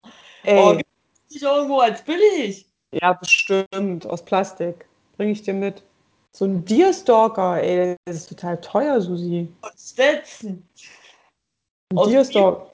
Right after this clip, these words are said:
Speaker 1: Hier, pass auf, wir googeln gleich mal, ja? Übrigens, vorhin war das schon wieder mit Google.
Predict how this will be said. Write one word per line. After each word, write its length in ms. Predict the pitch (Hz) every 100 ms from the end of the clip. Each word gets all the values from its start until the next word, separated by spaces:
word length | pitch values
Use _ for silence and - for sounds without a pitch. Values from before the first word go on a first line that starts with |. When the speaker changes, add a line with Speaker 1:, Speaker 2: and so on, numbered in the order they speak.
| _ _ _ _ _ _ _ _ _ _ _ _ _ -
Speaker 1:
Hier, 220 | 240 262
pass 180 | 262 208
auf, 240 | 220 -
wir 100 | 240
googeln 340 | - 240 233
gleich 280 | 208 185 175
mal, 160 | 185 175
ja? 260 | 190 240 - - -
Übrigens, 340 | 277 277 285
vorhin 300 | - 254 320
war 100 | 277
das 180 | 254 262
schon 240 | - 262 233
wieder 320 | 269 240 180
mit 220 | 185 208
Google. 440 | 220 208 190 170